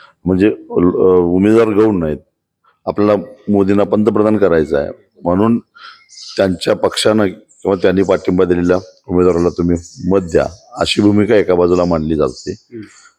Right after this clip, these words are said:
Speaker 1: आणि या देशातल्या, अ, अनेकांच्यावर अन्याय होतो, अल्पसंख्याकांच्यावर अन्याय होतो, अ, दलितांच्यावर अन्याय होतो. त्याचबरोबर, अ,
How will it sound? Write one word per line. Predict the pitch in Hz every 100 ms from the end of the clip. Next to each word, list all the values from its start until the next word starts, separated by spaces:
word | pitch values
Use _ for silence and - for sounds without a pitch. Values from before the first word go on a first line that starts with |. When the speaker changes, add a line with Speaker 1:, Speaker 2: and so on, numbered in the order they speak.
| _ 104
Speaker 1:
आणि | 107 123 131 - - _ - - - 104
या | 113
देशातल्या, | 110 107 120 - 113 110 110 - - _ - -
अ, | 98 95 95 95 - - - - _ _ -
अनेकांच्यावर | 98 107 104 101 92 98 98 90 - _ _ -
अन्याय | - 107 101 104
होतो, | 90 - 87 85
अल्पसंख्याकांच्यावर | 85 - 95 95 87 95 90 95 92
अन्याय | 85 85 82
होतो, | 76 - 82 82 - - - - _
अ, | 95
दलितांच्यावर | 80 90 90 98 92 95 92
अन्याय | 90 92 90
होतो. | 76 - 78 85 82 - _
त्याचबरोबर, | 92 90 - 95 92 92 92 95 95 101 90 - _ - - - - - _
अ, | -